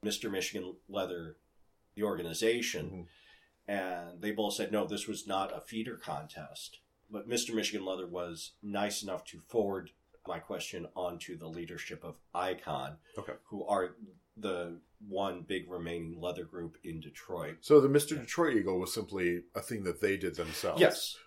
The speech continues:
Speaker 1: Yeah.
Speaker 2: Okay. Because I know that, yeah, it sounds like the way it works is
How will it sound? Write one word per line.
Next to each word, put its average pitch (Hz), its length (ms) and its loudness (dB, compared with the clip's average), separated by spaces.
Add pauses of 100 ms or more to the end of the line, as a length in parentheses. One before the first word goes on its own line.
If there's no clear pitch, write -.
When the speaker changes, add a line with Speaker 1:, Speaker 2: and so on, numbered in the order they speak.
Speaker 1:
Yeah. 107 100 -2
Speaker 2:
Okay. 76 260 -2
Because 123 220 2
I 135 60 10
know 151 200 10
that, 110 160 8
yeah, 80 360 4
it 90 160 -4 (100)
sounds 117 240 0
like 101 160 2
the 87 300 2
way 95 180 0
it 82 100 6
works 95 280 -4
is 85 260 -6